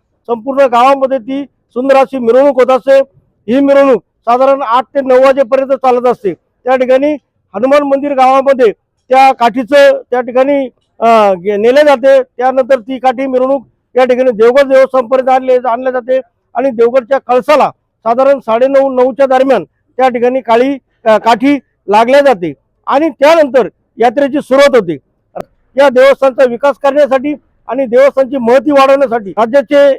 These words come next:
माजी महसूल मंत्री आदरणीय बाळासाहेबजी थोरात साहेब यांनी गेले अनेक वर्षापासून या देवगड देवस्थानासाठी मोठा विकास निधी दिलेला आहे, नियोजन आहे. हे सर्व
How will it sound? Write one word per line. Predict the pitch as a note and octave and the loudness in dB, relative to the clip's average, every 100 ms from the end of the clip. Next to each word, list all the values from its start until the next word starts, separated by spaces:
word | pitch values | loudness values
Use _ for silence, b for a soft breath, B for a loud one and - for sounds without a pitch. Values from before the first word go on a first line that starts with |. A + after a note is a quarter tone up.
| - G#3 | -6 -4
माजी | A3 C4 | -4 -4
महसूल | C#4 C4 B3+ | -2 -2 -2
मंत्री | C4+ C4+ B3 F3 _ _ - | -2 -2 -4 -8 _ _ -8
आदरणीय | A3 B3+ C4+ | -4 0 0
बाळासाहेबजी | A3+ A3 C4 C4+ A#3+ | 0 2 2 0 -2
थोरात | B3+ A3+ C4 | -4 -2 0
साहेब | A#3+ A3+ D#3 _ _ _ A3+ | 0 -2 -4 _ _ _ -4
यांनी | C4 C#4+ | 0 2
गेले | B3+ C4+ C#4+ - | 2 4 2 0
अनेक | A#3+ D4+ | -2 2
वर्षापासून | D4 C4 C#4 C4+ B3 A3 - _ _ | 0 2 0 0 -4 -6 -12 _ _
या | A#3 C4 | 2 2
देवगड | A3+ B3+ B3+ C#4 C4 C4+ A#3 | 2 2 4 2 0 -2 0
देवस्थानासाठी | B3+ C4+ C4+ C4 B3+ C4+ C4+ _ _ _ | 0 0 0 -2 -2 -4 -10 _ _ _
मोठा | G#3+ B3 C#4+ | -4 0 2
विकास | A#3+ A#3+ C#4 G#3+ | 0 0 -2 0
निधी | C#4 C#4 | -2 0
दिलेला | C#4 C#4 C#4 | 0 2 4
आहे, | C4+ C#4 | 4 4
नियोजन | C4+ _ _ _ C#4 D4+ D4 | 0 _ _ _ -4 0 2
आहे. | B3 F3 | 0 -2
हे | _ _ - A#3 | _ _ -4 -2
सर्व | A3+ D4 | 0 2